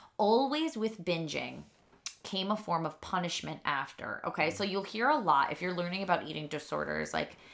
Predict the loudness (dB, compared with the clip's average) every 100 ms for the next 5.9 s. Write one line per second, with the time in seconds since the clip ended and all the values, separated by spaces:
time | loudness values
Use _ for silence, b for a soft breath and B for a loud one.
0 | b -4 -2 -2 -4 -6 -4 -4 -2 -2
1 | -2 -2 -8 -8 -6 -6 -4 -4 -4 B
2 | B -4 -4 2 4 8 8 8 0 0
3 | -2 -4 -6 -10 -10 -8 -12 -14 -18 -6
4 | -2 2 2 2 4 4 6 4 2 0
5 | 0 0 2 2 0 2 0 0